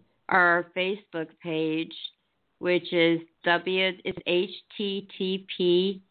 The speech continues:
w w w dot facebook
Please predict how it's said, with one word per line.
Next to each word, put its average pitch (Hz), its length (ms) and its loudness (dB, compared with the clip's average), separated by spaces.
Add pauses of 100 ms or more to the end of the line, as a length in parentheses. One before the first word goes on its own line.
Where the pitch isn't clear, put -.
(800)
w 180 520 2
w 180 480 -2
w 165 500 -2
dot 156 300 -2 (200)
facebook 196 680 0